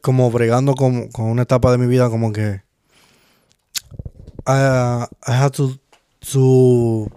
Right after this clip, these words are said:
tú sabes, yo tengo que, eh, hacer lo que,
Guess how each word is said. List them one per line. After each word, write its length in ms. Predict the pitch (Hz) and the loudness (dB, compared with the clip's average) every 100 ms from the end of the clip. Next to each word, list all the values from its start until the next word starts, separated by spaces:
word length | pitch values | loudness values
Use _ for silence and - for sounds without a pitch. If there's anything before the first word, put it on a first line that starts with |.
| _ _ _ _ _ _ - - _ _ _ _ _ | _ _ _ _ _ _ -20 -20 _ _ _ _ _
tú 100 | 135 | -2
sabes, 300 | 156 135 131 | 2 2 0
yo 80 | |
tengo 240 | 139 160 156 | 2 2 2
que, 220 | 147 143 135 - - | 2 2 0 -6 -4
eh, 240 | 131 123 117 | 0 2 2
hacer 400 | 113 - 156 139 | 2 2 4 4
lo 200 | 123 120 | 4 2
que, 560 | - 120 113 110 104 | 0 0 0 -2 -4